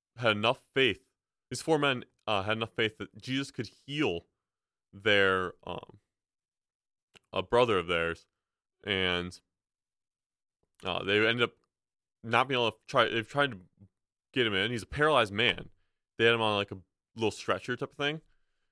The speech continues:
and they're trying to figure out how, oh, how can we get him into, um, in front of Jesus? So they actually bring him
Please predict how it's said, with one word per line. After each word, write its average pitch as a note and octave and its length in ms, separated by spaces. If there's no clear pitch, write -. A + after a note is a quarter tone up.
and A2 320
they're A2 120
trying E3+ 240
to D#3+ 60
figure D#3 160
out - 80
how, B2+ 200
oh, A#2 140
how B2+ 200
can - 140
we C3 80
get B2 140
him A#2 60
into, G#2+ 400
um, F2+ 420
in G#2 80
front G2+ 260
of F#2 60
Jesus? A2 400
So C#3 120
they B2+ 120
actually B2 360
bring A#2+ 280
him E3 400